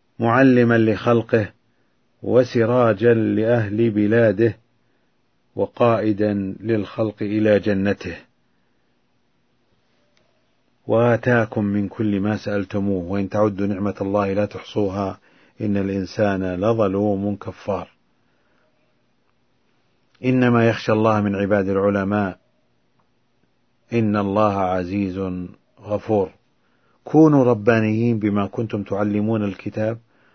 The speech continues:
وبما كنتم تدرسون، فهذا العلم الإلهي أمانة في قلوب العلماء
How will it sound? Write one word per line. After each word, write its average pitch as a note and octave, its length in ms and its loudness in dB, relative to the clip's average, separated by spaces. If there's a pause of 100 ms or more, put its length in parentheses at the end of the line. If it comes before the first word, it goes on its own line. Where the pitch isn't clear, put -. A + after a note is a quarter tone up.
(140)
وبما G#2 400 0
كنتم G2+ 640 -6 (1300)
تدرسون، G2+ 640 -4 (2500)
فهذا B2+ 480 4
العلم A#2+ 520 2
الإلهي A#2+ 840 0 (640)
أمانة A2+ 800 0
في A2 160 -4
قلوب G#2+ 480 0
العلماء G#2+ 680 0